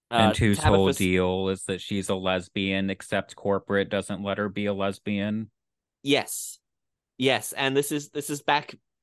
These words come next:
Speaker 1: this is the last gasp of Wolfsbane before she becomes ruined as a character up until, um, twenty nineteen, pretty much. Like, the next thing that happens to Wolfsbane is, is Peter David starts writing her.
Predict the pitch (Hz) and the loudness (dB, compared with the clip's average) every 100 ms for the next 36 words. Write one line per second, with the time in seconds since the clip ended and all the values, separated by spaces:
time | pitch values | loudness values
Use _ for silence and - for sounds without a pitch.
0 | _ _ - 139 156 139 135 127 135 160 | _ _ -6 -4 -2 2 2 4 2 0
1 | - 143 143 - - 120 131 139 - 120 | -2 -2 -2 -6 -10 -2 0 0 -2 -4
2 | 113 123 117 - 110 110 131 117 113 113 | -4 -2 -4 -4 -6 -6 -4 -6 -8 -6
3 | 117 131 127 127 113 107 117 117 113 110 | -4 -2 0 0 0 -6 0 2 2 0
4 | 113 - 104 104 101 107 101 101 - _ | -6 -6 -6 -6 -6 -2 0 -2 -6 _
5 | _ _ - 110 101 98 98 98 _ _ | _ _ -2 0 0 -2 -8 -12 _ _
6 | _ _ _ _ - 123 117 113 107 101 | _ _ _ _ -4 -4 -2 -4 -4 -6
7 | - 95 73 - _ _ _ _ 117 98 | -8 -10 -12 -18 _ _ _ _ -4 -4
8 | 82 - - - - _ _ _ - 143 | -6 -6 -2 -4 -4 _ _ _ 0 0
9 | 120 - _ 135 131 143 - 160 143 127 | 0 -12 _ -4 0 0 -2 -4 -2 0
10 | 135 135 131 123 117 117 - 123 113 107 | -2 -4 -8 -4 -2 -2 -2 -2 0 -2
11 | 101 107 - - 98 - - 135 131 113 | -4 -6 -8 -8 -8 -8 -4 0 0 2
12 | 113 101 95 - 95 - 104 90 92 117 | 2 0 -4 -4 -4 -2 -2 -2 -4 -6
13 | 101 | -8